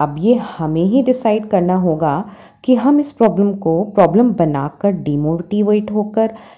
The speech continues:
लाइफ को ऐसे ही जीते रहें या फिर अपनी प्रॉब्लम्स पर पंच बैक करें, मतलब है उन्हें कैसे डील करें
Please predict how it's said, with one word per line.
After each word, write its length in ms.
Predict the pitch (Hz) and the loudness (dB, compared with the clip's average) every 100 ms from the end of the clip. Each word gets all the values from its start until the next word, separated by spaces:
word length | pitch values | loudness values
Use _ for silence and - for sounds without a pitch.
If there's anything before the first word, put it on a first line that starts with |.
| _ | _
लाइफ 380 | 180 151 143 185 - | 2 4 2 -2 0
को 160 | 220 | 0
ऐसे 380 | - 151 151 196 | 2 0 0 2
ही 200 | 202 254 | 2 2
जीते 360 | - 254 254 262 | 2 2 4 4
रहें 340 | 262 269 311 - - - 185 | 4 2 0 -6 -20 -4 4
या 220 | 214 240 | 6 6
फिर 300 | - 294 - | 2 0 2
अपनी 320 | 233 - 262 | -2 2 0
प्रॉब्लम्स 640 | 254 - 185 156 220 226 - | 0 2 4 4 2 0 0
पर 260 | 202 170 202 - _ _ 262 | 4 4 2 -8 _ _ 4
पंच 320 | 254 254 - | 4 2 -2
बैक 320 | 170 147 - - | 0 0 -2 -4
करें, 320 | 143 - 143 - _ _ _ _ | -2 -2 -8 -16 _ _ _ _
मतलब 340 | 175 175 208 208 | -2 2 4 4
है 360 | 202 190 - - - | 4 -2 -4 -10 -2
उन्हें 340 | 254 302 311 | 2 2 0
कैसे 440 | - 208 208 294 269 | 4 6 6 4 2
डील 360 | 196 190 220 | 2 2 2
करें 380 | 220 247 247 294 | 2 4 4 2